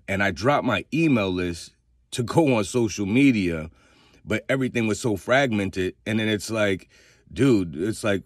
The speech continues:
when am I supposed to do the other stuff or whatever like that? 'Cause I was worried about building a following. And at this time, I still had a regular job trying to do music. So could you imagine working a full-time job,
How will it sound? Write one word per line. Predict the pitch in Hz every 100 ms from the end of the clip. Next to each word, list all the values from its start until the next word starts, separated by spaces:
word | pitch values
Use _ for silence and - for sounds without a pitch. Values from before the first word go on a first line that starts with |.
| _
when | 80 98 127 135
am | 123 120
I | 104
supposed | - 95 117 110 -
to | 101 92 87 80
do | 85 107
the | 92 95
other | 131 113
stuff | 87 - 87 87
or | 87
whatever | 87 90 87
like | 85
that? | 85 82
'Cause | 87
I | 95
was | 87
worried | 95 98
about | 87 87 78
building | 92 95 82 82
a |
following. | 78 110 87 73 87
And | 98
at | 92
this | 143
time, | - 113 90
I |
still | 87 107 98
had | 87
a |
regular | 95 85 80
job | 69 101 117 80
trying | 87
to | 78
do | 76
music. | 78 80 - -
So | 101
could | 90 92
you | 120
imagine | 104 107 101
working | 92 82
a | 76
full-time | - 127 135 98 85
job, | 80 78 71